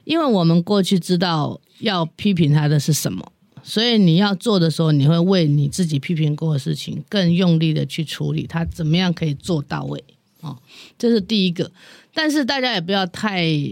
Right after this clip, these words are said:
呃，相信说政府是万能的，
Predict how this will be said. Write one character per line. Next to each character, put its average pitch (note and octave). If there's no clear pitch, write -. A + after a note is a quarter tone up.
呃， C3
相 F#3+
信 F3
说 D#3
政 E3+
府 C#3
是 C#3
万 D3+
能 B2
的， -